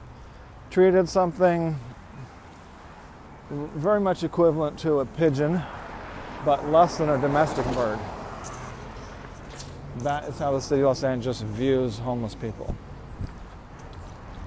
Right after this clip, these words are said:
So, uh, uh, that's what happened this morning, and, uh, that's what's happening in the city of Los Angeles. I just read today from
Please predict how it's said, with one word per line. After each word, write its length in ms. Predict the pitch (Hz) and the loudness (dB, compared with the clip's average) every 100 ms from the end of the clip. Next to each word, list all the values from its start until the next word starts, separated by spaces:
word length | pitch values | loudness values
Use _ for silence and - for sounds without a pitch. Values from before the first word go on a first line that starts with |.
| - - - - - - - - - - - | -14 -14 -14 -14 -14 -14 -14 -12 -10 -10 -10
So, 520 | - - 170 165 160 156 | -4 6 8 8 8 8
uh, 300 | 156 147 139 - - - - - - - - - - - - - - - - - - - - - - - - - - - - - - - | 8 4 -2 -8 -12 -10 -10 -10 -8 -8 -8 -10 -10 -10 -10 -10 -10 -10 -10 -10 -10 -10 -8 -8 -10 -10 -10 -10 -12 -12 -12 -12 -12 -2
uh, 260 | 156 147 139 | 4 6 8
that's 260 | 160 170 | 8 8
what 100 | 180 | 6
happened 360 | 156 165 151 156 | 6 4 4 2
this 180 | 147 156 | 2 2
morning, 320 | 160 170 233 143 - | 2 2 0 -4 -4
and, 420 | 143 135 135 135 | -2 0 2 6
uh, 340 | 147 139 135 123 - - - - - - - - - - 123 | 8 8 6 0 -4 -8 -10 -12 -12 -10 -10 -10 -8 -6 0
that's 360 | 127 139 - - | 2 2 0 -6
what's 300 | 120 139 - | -2 -2 0
happening 440 | 147 143 151 147 | 2 4 2 2
in 260 | 147 139 139 | 0 0 -2
the 60 | 120 | -2
city 260 | 165 156 | 2 2
of 80 | 147 | 4
Los 300 | 143 139 - | 4 2 2
Angeles. 720 | 151 160 156 202 240 - - - - - - - - - 156 | 0 0 2 0 0 -6 -10 -12 -12 -12 -12 -12 -12 -4 2
I 100 | 151 | 6
just 280 | 185 196 | 6 6
read 380 | 175 180 190 180 | 6 10 10 10
today 600 | 165 160 147 170 175 175 | 4 0 6 8 10 8
from 300 | 160 170 151 | 6 2 0